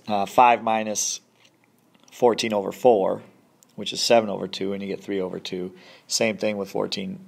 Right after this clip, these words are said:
uh, square root of fourteen over two, because when you square 'em, they're both positive. So this was the original function. Both of these y values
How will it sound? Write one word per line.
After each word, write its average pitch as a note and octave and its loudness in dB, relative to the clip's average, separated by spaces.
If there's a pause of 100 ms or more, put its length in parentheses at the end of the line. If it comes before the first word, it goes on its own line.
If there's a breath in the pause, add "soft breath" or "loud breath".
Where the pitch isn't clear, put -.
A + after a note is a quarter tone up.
(220)
uh, E2 -10
square A2+ 2
root F#2+ -2
of F#2 -8
fourteen F#2+ -2
over F2+ -8
two, F#2+ -6
because A2 -2
when A#2+ 0
you A#2 0
square C#3 8
'em, A2+ 2
they're A2 0
both G#2 2
positive. E2 -6
So - -6 (600 loud breath)
this C#3 4
was C#3 6
the C#3 8
original B2+ 8
function. G2 0 (480 soft breath)
Both B2+ 8
of B2+ 4
these A#2+ 2
y A2+ 8
values G#2 4